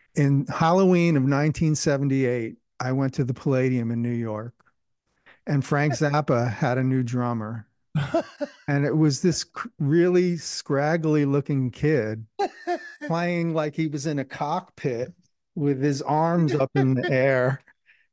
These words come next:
Speaker 1: and a weird bongo castanet assemblage nearby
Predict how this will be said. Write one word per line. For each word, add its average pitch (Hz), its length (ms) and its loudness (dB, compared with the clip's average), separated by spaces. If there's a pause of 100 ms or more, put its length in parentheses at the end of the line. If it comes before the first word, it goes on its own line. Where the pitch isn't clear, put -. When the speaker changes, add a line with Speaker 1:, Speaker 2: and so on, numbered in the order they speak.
(120)
Speaker 1:
and 147 160 0
a 135 240 0
weird 170 480 2
bongo 151 760 -2 (160)
castanet 165 580 0
assemblage 139 840 0 (120)
nearby 127 840 -2